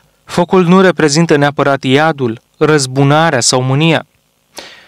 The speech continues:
Nu sunt de acord cu cei care susțin exclusiv acest punct de vedere. Focul nu a reprezentat niciunul din aceste lucruri în rugul aprins.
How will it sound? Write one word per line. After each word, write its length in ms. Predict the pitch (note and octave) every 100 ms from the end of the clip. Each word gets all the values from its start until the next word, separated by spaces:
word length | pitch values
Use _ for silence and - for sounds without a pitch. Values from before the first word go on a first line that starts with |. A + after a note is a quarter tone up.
| _
Nu 80 | -
sunt 160 | G3 F3+
de 80 | D#3
acord 360 | C#3 E3 F3
cu 100 | -
cei 220 | C3 C#3
care 180 | C#3 C3
susțin 440 | B2 A#2+ - D3 C#3
exclusiv 680 | B2 - - B2+ D#3+ C#3+
acest 300 | A2 B2+ A#2+
punct 200 | - B2+
de 80 | B2
vedere. 440 | B2 C3 C#3 A#2+ - _ _ - - -
Focul 360 | - B3 B3+ A#3+
nu 140 | A#3
a 60 | A3+
reprezentat 600 | F#3+ E3+ D#3 D#3 D#3 F3
niciunul 440 | F3 E3+ E3+ D3+
din 140 | C3 B2+
aceste 460 | B2+ D3 C#3 C#3
lucruri 460 | B2+ C#3+ C#3+ C3+ C3
în 160 | B2 B2+
rugul 340 | C#3 B2 A#2+
aprins. 480 | A#2+ D3+ C#3 A2